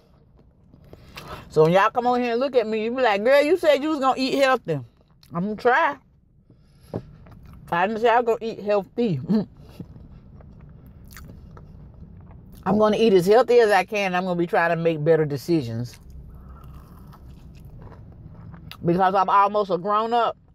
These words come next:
now, I'm gonna be trying to make better decisions 'cause I'm not a grown up yet.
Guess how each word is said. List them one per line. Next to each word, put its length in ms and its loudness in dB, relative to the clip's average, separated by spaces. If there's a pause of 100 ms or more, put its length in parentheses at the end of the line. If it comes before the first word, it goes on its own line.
now, 400 -2 (1400)
I'm 240 0
gonna 60 -4
be 80 -4
trying 220 -2
to 40 -6
make 180 -6
better 160 -2
decisions 420 -8
'cause 220 0
I'm 140 -2
not 220 0
a 40 -8
grown 220 -2
up 140 -6
yet. 260 -4